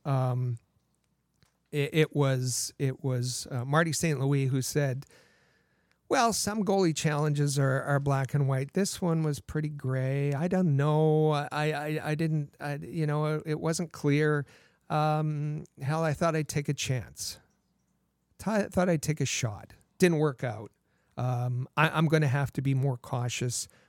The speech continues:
more calculating, more strategic in my, um,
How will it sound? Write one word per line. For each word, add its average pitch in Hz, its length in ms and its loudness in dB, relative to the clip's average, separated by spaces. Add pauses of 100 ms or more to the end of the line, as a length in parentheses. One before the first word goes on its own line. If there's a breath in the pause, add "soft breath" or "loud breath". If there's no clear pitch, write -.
more 139 160 2
calculating, 135 920 -2
more 135 160 -2
strategic 131 800 -2
in 131 220 0
my, 117 420 -2 (500 soft breath)
um, 117 500 -4